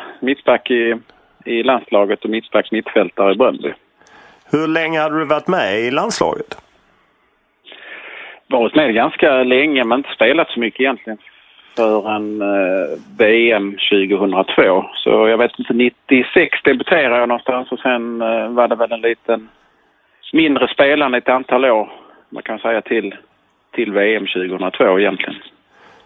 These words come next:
Speaker 2: Vad hade du för, eh, roll i, i gruppen?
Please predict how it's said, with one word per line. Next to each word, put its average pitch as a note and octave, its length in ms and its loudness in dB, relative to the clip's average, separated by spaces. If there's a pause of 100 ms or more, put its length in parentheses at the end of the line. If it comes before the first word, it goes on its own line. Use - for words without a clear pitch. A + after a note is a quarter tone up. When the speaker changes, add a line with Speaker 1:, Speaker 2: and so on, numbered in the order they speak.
(220)
Speaker 2:
Vad D3 160 0
hade D3+ 240 -4
du D3+ 80 -4
för, D3 400 0
eh, D3 60 -2
roll C#3+ 340 -2
i, C3+ 280 -2
i C3+ 120 2
gruppen? C3 600 -2